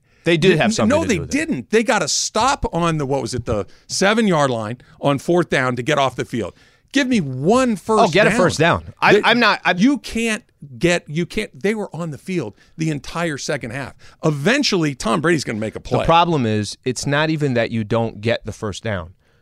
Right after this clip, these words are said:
Speaker 1: You're not trying to get the first down. That's the problem.
Speaker 2: Of
Speaker 1: The
Speaker 2: course.
Speaker 1: issue is, so we, we could do
Speaker 2: It's
Speaker 1: this, we do this comeback.
Speaker 2: all, it, it's both of those things that you said. It's not that they didn't get it. It's that they
Speaker 1: They didn't
Speaker 2: tried
Speaker 1: try
Speaker 2: to
Speaker 1: for it.
Speaker 2: not get it. We'll do that next. It's an unbelievably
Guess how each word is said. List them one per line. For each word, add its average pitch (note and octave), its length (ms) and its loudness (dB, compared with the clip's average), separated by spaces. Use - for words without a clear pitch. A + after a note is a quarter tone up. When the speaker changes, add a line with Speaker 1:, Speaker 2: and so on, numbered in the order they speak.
Speaker 1:
You're F3 180 2
not A3 300 0
trying G#3 540 2
to F#3+ 180 0
get C#3+ 300 2
the A#2 100 -2
first A#2 340 -2
down. G2 340 -4
That's F#3 240 0
the E3 100 -2
problem. G#2 420 -2
Speaker 2:
Of - 100 -2
Speaker 1:
The F#3 100 2
Speaker 2:
course. A#4+ 200 6
Speaker 1:
issue F3 120 4
is, D3+ 100 2
so E3 140 0
we, E3 200 0
we F#3+ 140 0
could F#3+ 140 0
do F3+ 80 4
Speaker 2:
It's F#3+ 80 6
Speaker 1:
this, - 60 -10
we F3+ 120 0
do D3+ 80 0
this C#3 100 -2
comeback. A#2+ 240 2
Speaker 2:
all, E3+ 180 4
it, C#3+ 240 0
it's A#2+ 180 -4
both E3+ 380 2
of A#2 120 -4
those C#3+ 240 0
things A2 220 -4
that A#2 100 -8
you F#2+ 80 -8
said. G2+ 340 -4
It's B2+ 220 -4
not E3+ 240 -2
that G3+ 160 -2
they C#3+ 100 0
didn't A2+ 280 -6
get D3+ 200 0
it. G2 140 -8
It's G2 100 -12
that C3+ 180 -6
they A#2+ 120 -6
Speaker 1:
They - 20 -16
didn't F3 80 0
Speaker 2:
tried E3+ 120 4
Speaker 1:
try D#3 120 4
Speaker 2:
to D3+ 60 4
Speaker 1:
for B2 80 0
it. - 20 0
Speaker 2:
not E3+ 300 0
get F#2+ 200 -4
it. F2 140 -10
We'll C#3 100 2
do D3+ 140 2
that C3+ 180 0
next. A2 360 -6
It's B2+ 200 -2
an C3 200 0
unbelievably F#3 920 -2